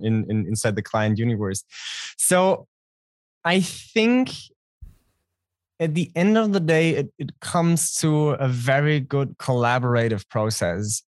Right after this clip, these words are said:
And as soon as you imagine yourself as the agency, you have to deliver something and then you are out, you will never see your product in the real world.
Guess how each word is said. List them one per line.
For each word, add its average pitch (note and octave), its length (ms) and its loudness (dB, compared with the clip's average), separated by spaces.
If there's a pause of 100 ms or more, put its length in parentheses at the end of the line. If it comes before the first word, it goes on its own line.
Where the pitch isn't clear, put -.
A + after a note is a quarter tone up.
(100)
And C3 380 6 (240)
as F3 160 2
soon B3 300 2
as G3+ 280 2
you G3 340 2 (580)
imagine F3 640 2
yourself F3 600 2
as D#3 200 0
the D3 140 0
agency, F#3+ 560 0
you F3 200 2
have E3 220 0
to - 120 -4
deliver E3+ 400 0
something F3 380 -2
and D3+ 100 2
then D3+ 100 2
you D3+ 120 2
are C3 140 2
out, E3+ 360 -2 (220)
you D#3+ 160 0
will F3+ 140 0
never D#3 260 0
see D3+ 200 -2
your C#3 180 0
product B2+ 560 -2 (260)
in B2 80 0
the A#2 100 2
real A2 160 2
world. F2+ 360 -4